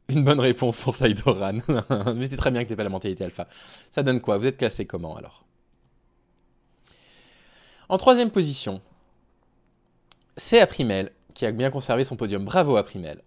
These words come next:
En deuxième position, c'est Roxane qui finit deuxième. Un top un et un top deux pour Roxane, c'est assez impressionnant. Et en première position, eh bah, dis donc. Félicitations, eh bah, dis donc. Euh, tu m'envoies, euh, ton nom, ton, ton prénom, ton nom, ton adresse, et je t'envoie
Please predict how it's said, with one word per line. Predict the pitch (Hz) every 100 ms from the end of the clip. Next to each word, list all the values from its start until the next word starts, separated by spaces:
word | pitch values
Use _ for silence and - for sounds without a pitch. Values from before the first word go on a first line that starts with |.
| _ -
En | 131
deuxième | 185 196 185
position, | 175 156 - 156 160 185
c'est | - - 185
Roxane | 139 - 104 104 120
qui | 131
finit | - 127
deuxième. | 120 107 117 -
Un | 151
top | 160 143 151
un | 139
et | 127
un |
top | 131 131
deux | 120 127
pour | 120
Roxane, | 113 - 98 104
c'est | - -
assez | 98 131
impressionnant. | 117 107 - 95 101 - _ _ - - - _
Et | 170
en | 160
première | 165 151 139
position, | 131 123 - 110 117 -
eh | 147 143
bah, | 139
dis | 123
donc. | 101 92 - _ _ _ _ _ _ _
Félicitations, | - 165 151 165 127 - 117
eh | 120
bah, | 110
dis | 107
donc. | 90 95 _ _ _ _ _ _
Euh, | 113
tu | 110 190
m'envoies, | 165 143 139 110 - _ _ _ _ _ - - - - -
euh, | 117 113
ton | - 226
nom, | 220 220
ton, | - 196 180
ton | 220
prénom, | 226 202 185
ton | 185
nom, | 151 143
ton | 214 185
adresse, | 117 104 175 - 208
et |
je | 190
t'envoie | 180 123 98 92 -